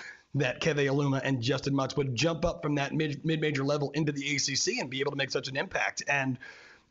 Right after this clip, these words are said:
with the way that the shooting has developed, I mean, we didn't see Jalen Cone for nearly the final two months of the season.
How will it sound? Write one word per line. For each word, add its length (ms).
with 460
the 100
way 380
that 320
the 80
shooting 540
has 280
developed, 560
I 40
mean, 80
we 80
didn't 180
see 120
Jalen 320
Cone 320
for 120
nearly 540
the 160
final 360
two 180
months 240
of 80
the 80
season. 500